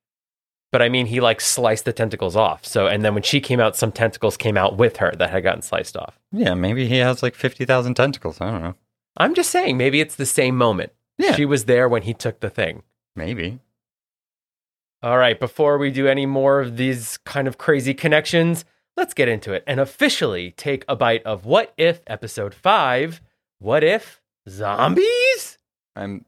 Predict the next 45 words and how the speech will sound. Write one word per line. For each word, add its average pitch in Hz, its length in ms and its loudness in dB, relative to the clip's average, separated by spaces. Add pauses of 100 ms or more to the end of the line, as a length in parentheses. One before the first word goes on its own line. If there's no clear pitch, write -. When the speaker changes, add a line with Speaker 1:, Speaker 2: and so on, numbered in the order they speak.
Speaker 2:
very 113 360 2
happy 92 320 0
that 90 200 -4
this 95 200 -6
week's - 180 -6
title 90 380 -2
was 87 440 -4
one 123 300 2
word 95 260 4
instead 92 340 -4
of 85 80 -4
the 90 100 -6
long 101 540 0
sentence 92 580 -2
that 87 140 -2
last 85 320 -4
week's - 280 -14
was. - 200 -8
Speaker 1:
And 110 100 0
I 110 120 2
do 123 200 2
love 123 260 4
that 113 140 2
there 104 160 4
are 101 60 0
both 107 240 2
an 85 80 0
exclamation 147 640 -2
point 175 340 2 (100)
and 175 400 2
a 156 120 2
question 156 420 0
mark. 123 440 0
Speaker 2:
<laughs> - 60 -14 (580)
Oh, 214 120 -2
yeah. 254 460 0
That 139 280 0 (400)
<laughs> 311 500 0
very 113 420 2
true. 104 380 -2
<laughs> - 60 -8
Speaker 1:
Exciting. 151 760 0 (420)
Speaker 2:
So 170 160 4
before 190 520 2
we 180 380 0